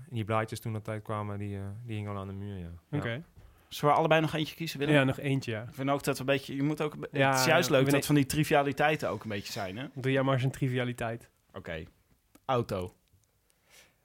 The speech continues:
Speaker 1: Ehm, ik rij momenteel een Skoda, maar dat is natuurlijk niet om te zeggen van, eh,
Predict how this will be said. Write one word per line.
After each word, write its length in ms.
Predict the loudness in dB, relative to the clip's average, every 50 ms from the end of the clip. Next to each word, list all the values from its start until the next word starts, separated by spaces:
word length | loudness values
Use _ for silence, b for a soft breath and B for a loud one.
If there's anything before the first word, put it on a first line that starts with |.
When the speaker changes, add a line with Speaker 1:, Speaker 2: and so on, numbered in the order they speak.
| b b _ _ _ _ _ _ -6
Speaker 1:
Ehm, 440 | -2 2 2 4 4 4 4 4 2 0
ik 120 | -2 0
rij 220 | 2 4 4 4
momenteel 400 | 4 4 4 4 4 4 4 4
een 80 | 4 2
Skoda, 420 | 0 0 2 4 4 6 6 4
maar 120 | 4 4 2
dat 100 | 2 2
is 60 | 0
natuurlijk 340 | -2 -2 -2 -2 -2 0 0
niet 220 | 0 -2 -2 -2
om 100 | -4 -6
te 100 | -6 -4
zeggen 260 | -4 -2 -2 -2 -2
van, 260 | -2 -2 -2 -2 -2 -4
eh, 340 | -4 -4 -4 -4 -4 -4